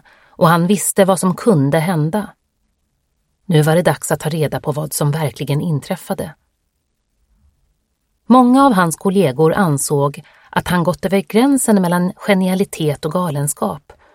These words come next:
och till och med de som betraktade hans teorier med entusiasm oroade sig för att han gått för långt. Men han brydde sig mer om resultat än om andra människors åsikter.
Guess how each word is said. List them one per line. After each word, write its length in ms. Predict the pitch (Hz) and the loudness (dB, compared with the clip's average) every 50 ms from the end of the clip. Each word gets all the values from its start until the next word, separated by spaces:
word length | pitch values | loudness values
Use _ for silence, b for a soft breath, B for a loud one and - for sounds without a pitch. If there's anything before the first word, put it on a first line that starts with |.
| b b b | b b b
och 240 | b b b 208 - | b b b -4 0
till 240 | - 269 269 269 | 2 2 4 4
och 60 | 285 247 | 6 4
med 220 | 202 170 165 143 | 4 4 2 2
de 220 | 160 143 143 147 | 2 2 0 0
som 160 | 147 - 165 151 | -2 -2 -4 -4
betraktade 540 | 165 156 - - 143 - - - 151 147 | -4 -4 -4 -4 -6 -6 -6 -6 -4 -4
hans 260 | 139 135 151 143 143 - | -2 -2 -4 -4 -6 -6
teorier 600 | - - - 135 147 151 139 127 139 147 143 147 | -6 -4 -4 0 2 0 0 0 -2 -4 -2 -2
med 140 | 151 156 - | -2 -2 -2
entusiasm 800 | 165 165 156 - 180 156 - - 240 247 190 147 - - - 165 160 b b b b b b b b | -2 -4 -6 -6 -6 -6 -4 -2 -2 -2 -2 -4 -6 -6 -6 -8 -10 b b b b b b b b
oroade 540 | b - 285 247 180 170 156 156 151 147 160 | b 2 4 4 6 6 6 6 4 4 0
sig 240 | 156 - 165 156 151 | 0 2 2 2 2
för 140 | 147 - 165 | 2 0 -4
att 120 | 156 - | -4 -4
han 160 | - 160 160 | -4 -4 -2
gått 200 | 151 160 147 - | -2 -4 -4 -6
för 120 | - - 196 | -6 -4 -2
långt. 500 | 190 220 214 170 - 175 - - - - _ _ _ _ _ _ _ _ _ _ _ _ _ _ _ _ _ _ _ _ _ _ _ | -2 -2 -2 -4 -6 -10 -14 -16 -20 -20 _ _ _ _ _ _ _ _ _ _ _ _ _ _ _ _ _ _ _ _ _ _ _
Men 180 | - 208 208 196 | 2 4 6 6
han 240 | 233 247 247 254 | 6 6 4 4
brydde 260 | 226 233 247 202 240 233 | 4 4 4 4 4 4
sig 140 | - 240 | 4 4
mer 220 | 214 180 160 156 151 | 4 4 4 4 4
om 200 | 160 160 160 147 | 4 2 2 2
resultat 840 | 160 151 - 180 165 - - - 226 214 160 135 131 - - - - | 0 -2 -2 -4 -6 -6 -2 0 2 2 2 0 -2 -6 -16 -12 -6
än 140 | - 175 165 | -4 -2 0
om 100 | 165 170 | 2 2
andra 260 | 170 147 131 131 143 | 2 0 0 0 0
människors 460 | 151 156 143 131 127 - - 151 - | 0 0 0 -2 -2 -4 -6 -8 -6
åsikter. 720 | - 175 160 143 - - 196 - - - - 147 147 175 180 | -4 -4 -4 -4 -4 -6 -8 -10 -10 -10 -8 -8 -8 -10 -14